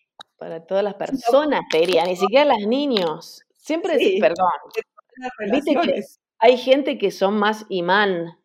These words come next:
Speaker 1: o sea, son imanes. Hay personas que entran en un lugar y la gente quiere estar cerca. ¿Por qué? Y tal vez no dijeron ni una palabra. Hay algo, hay algo
Speaker 2: Sí.
Speaker 1: de ese estar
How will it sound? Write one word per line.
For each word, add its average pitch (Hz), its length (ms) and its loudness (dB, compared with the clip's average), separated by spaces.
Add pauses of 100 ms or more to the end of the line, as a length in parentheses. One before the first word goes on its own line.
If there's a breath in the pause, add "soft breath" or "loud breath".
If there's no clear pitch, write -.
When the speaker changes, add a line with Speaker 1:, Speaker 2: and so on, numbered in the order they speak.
(120)
Speaker 1:
o 185 60 -20
sea, 175 200 -2
son 220 180 0
imanes. 226 760 0 (160)
Hay 220 180 2
personas 254 600 0
que 240 520 4 (100)
entran 226 420 0
en 226 60 2
un 226 140 0
lugar 240 520 4
y 202 80 -6
la 196 120 -2
gente 247 300 -4
quiere 247 160 -2
estar 254 240 -4
cerca. 208 800 -4 (100)
¿Por 220 220 -10
qué? 220 420 -4 (720)
Y 190 80 -18
tal 208 160 -2
vez 262 80 2
no 285 80 -2
dijeron 269 300 -2
ni 262 60 -2
una 262 200 -2
palabra. 202 580 -2 (580)
Hay 226 200 -8
algo, 233 680 -4 (640)
hay 175 240 0
algo 202 520 0
Speaker 2:
Sí. 185 60 -8
Speaker 1:
de 180 100 -2
ese 190 220 -6
estar 202 720 -4